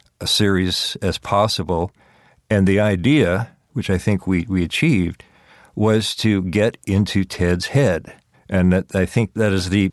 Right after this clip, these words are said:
major contribution that this series is going to make.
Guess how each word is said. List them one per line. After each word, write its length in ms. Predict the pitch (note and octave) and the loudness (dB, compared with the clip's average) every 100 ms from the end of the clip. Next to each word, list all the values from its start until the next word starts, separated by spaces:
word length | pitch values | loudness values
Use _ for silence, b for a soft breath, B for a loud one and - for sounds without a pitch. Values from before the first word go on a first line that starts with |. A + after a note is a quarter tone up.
| - | -4
major 800 | A#2+ G2 G2+ G#2+ A2 F#2 F2+ E2 | 0 4 4 2 2 2 0 -2
contribution 840 | F#2+ F2+ E2 F#2+ F#2+ G2+ F2+ D2+ - b b b b b | -2 -2 -2 0 0 0 -2 -4 -8 b b b b b
that 140 | F#2 | -2
this 160 | G2+ F#2 | 0 -2
series 340 | G2 F#2 F2 | 0 0 0
is 120 | D#2+ | -2
going 200 | E2+ E2+ | -2 -2
to 80 | D2+ | 0
make. 300 | E2+ F#2 - | 0 0 -2